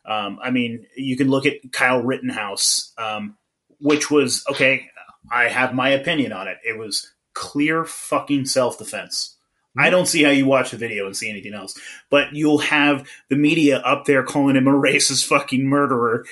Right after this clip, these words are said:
Speaker 1: and things like that. And then, so, and then making the narrative for the, for the opposition and giving them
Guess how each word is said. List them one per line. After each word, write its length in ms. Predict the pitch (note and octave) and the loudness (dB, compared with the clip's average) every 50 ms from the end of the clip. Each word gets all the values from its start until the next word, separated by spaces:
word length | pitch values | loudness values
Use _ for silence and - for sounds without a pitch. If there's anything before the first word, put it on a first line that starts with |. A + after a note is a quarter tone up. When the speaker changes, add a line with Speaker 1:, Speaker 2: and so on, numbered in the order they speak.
| - - - - | -20 -18 -8 0
Speaker 1:
and 180 | - C#3+ C#3+ B2 | 2 2 2 4
things 280 | D#3 D3 D3 C#3 C3 C#3 | 2 2 2 2 2 2
like 220 | C#3 C3 B2+ - | 2 2 2 2
that. 240 | B2+ B2+ B2+ B2 - - D#3 | 2 2 2 0 -2 -4 -4
And 180 | D#3+ D#3+ D#3+ | -4 -2 0
then, 320 | D#3+ D#3+ D#3 D#3 C#3+ - _ _ _ _ _ _ _ - | 0 0 0 -2 -4 -8 _ _ _ _ _ _ _ -10
so, 440 | D#3+ D3+ C3+ - - E3+ D#3+ D3+ C#3+ - - - | -8 -6 -4 -2 2 4 4 4 4 0 -4 0
and 140 | D#3+ E3 E3 | 2 2 4
then 300 | E3 E3+ E3 D#3 C#3+ D3 | 4 2 2 2 0 2
making 420 | D3+ D#3 F3+ F#3+ G3 F#3 F3 D#3 C#3+ | 4 4 4 2 2 0 0 2 2
the 100 | C3+ C3 | 2 4
narrative 640 | C3+ D3 E3+ E3 D3+ C#3+ B2+ A2+ A2 G#2+ - - _ _ _ _ _ | 4 4 4 6 4 4 4 2 -2 -2 -6 -12 _ _ _ _ _
for 520 | - - - E3+ D#3+ D#3 D3+ D3 C#3+ C3 | -12 -4 0 2 2 6 6 6 4 4
the, 580 | B2+ - - B2 C3+ C#3+ C3+ C3 C3 C3 B2 - - - - - - | 0 -6 -10 0 2 2 4 4 2 0 0 -4 -10 -18 -20 -16 -6
for 160 | - D3 D3 | 0 0 2
the 120 | D3+ D3 | 2 4
opposition 640 | C3+ C3+ C3+ - C3 B2 D3 C#3+ - - G2 F2+ - _ _ _ _ _ _ _ _ _ _ - - - _ _ _ - | 2 0 0 -2 -2 2 2 0 0 0 -8 -10 -16 _ _ _ _ _ _ _ _ _ _ -20 -20 -20 _ _ _ 0
and 320 | D3 D#3+ D3+ D3 C#3+ C3 - F3+ C3+ A2+ | 2 2 2 2 0 -2 -6 -10 -8 0
giving 320 | C3+ F3 F3+ F3+ F#3 E3+ D3+ | 2 2 4 4 2 0 2
them 260 | C#3 C#3+ D3 C#3+ | 2 2 4 2